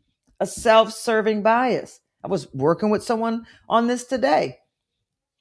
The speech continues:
Why is it that God is bad or doesn't exist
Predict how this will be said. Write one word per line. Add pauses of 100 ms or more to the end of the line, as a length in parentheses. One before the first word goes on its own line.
(460)
Why
is
it
that
God
is
bad (520)
or
doesn't
exist